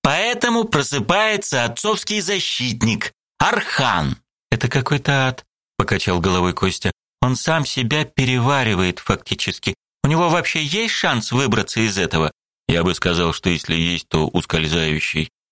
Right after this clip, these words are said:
Тут очень тяжело действовать снаружи, хотя бы потому, что внутри безумнейшая каша. Да и опять-таки он не хочет лечиться, хотя в этот раз есть некоторая надежда.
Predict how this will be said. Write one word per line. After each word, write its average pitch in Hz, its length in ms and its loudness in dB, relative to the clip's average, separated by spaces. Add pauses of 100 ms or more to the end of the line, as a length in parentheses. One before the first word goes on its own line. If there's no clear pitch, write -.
(160)
Тут 120 160 0
очень 127 440 0
тяжело 127 540 2
действовать 87 560 0
снаружи, 87 560 0
хотя 82 300 -2
бы 82 140 0
потому, 90 340 0
что - 180 -2
внутри 87 340 0
безумнейшая 85 680 0
каша. - 400 -2 (340)
Да 95 100 4
и 113 60 2
опять-таки 117 760 0
он 82 220 2
не 95 120 2
хочет 120 520 -2
лечиться, 92 880 -2 (320)
хотя 92 240 0
в 90 40 2
этот - 240 0
раз 90 260 0
есть 82 360 -2
некоторая 82 440 0
надежда. 80 540 0